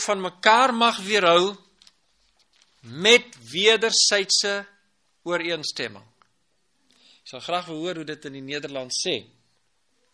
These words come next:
Die vrou, die man moet sy huweliksplig teenoor sy vrou nakom en net so ook die vrou teenoor die man. Die vrou beskik nie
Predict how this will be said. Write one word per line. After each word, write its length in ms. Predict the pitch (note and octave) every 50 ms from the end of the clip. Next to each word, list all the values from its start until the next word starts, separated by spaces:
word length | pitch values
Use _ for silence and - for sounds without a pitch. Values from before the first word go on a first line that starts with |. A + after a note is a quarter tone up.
| _ _ _ _ _ _ _ _ _ _ _ _ _ _ _ _ _ _ _ _ _ _ _ - - - - - _ _ _ _ -
Die 120 | - C#3 -
vrou, 400 | - F#3 G3+ G#3+ G#3+ A3 A3 G3+ - - _ _ _ _ _ _ _ _ _ _ _ _ _ _ _ _ _ _ _ _ _ _ _ _ _ _ _ _ _ _ _ _ _ _ _ _ _ _ _ _ _ _ _ _ _ A3 _ _ _ _ _ _ _ _ _ _ _ _ _ _ _ - - _ _ _ _ - _ _ _ _ _ - D3
die 80 | C#3+
man 220 | D#3 E3 F#3+ G#3 G#3
moet 100 | F#3+ -
sy 140 | - E3+ E3
huweliksplig 560 | F3+ F#3+ F#3+ F#3 - - - G3 G3+ F#3+ -
teenoor 240 | F#3+ F3 E3+ E3+ -
sy 80 | F3 D#3 -
vrou 160 | - F3+ D#3+ D#3+ D#3
nakom 540 | D3+ D3 D3+ E3+ E3+ - G3+ G#3 A3+ B3 -
en 160 | - D3 C#3+
net 160 | D3 E3 E3 -
so 140 | - E3+
ook 80 | D3+ D#3
die 60 | D3 -
vrou 160 | - F3 E3+
teenoor 320 | E3+ E3+ E3+ D#3 D3 C#3 B2+
die 140 | C3 B2+ C3
man. 240 | C3 C3+ D#3 F#3+ A3+ - _ _ _ _ _ _ _ _ _ _ _ _ _ _ _ _ _ _ _
Die 80 | - C3+
vrou 160 | - F#3 F#3 F3+ E3+
beskik 320 | D#3+ - - F#3+ F3+ -
nie 80 | G3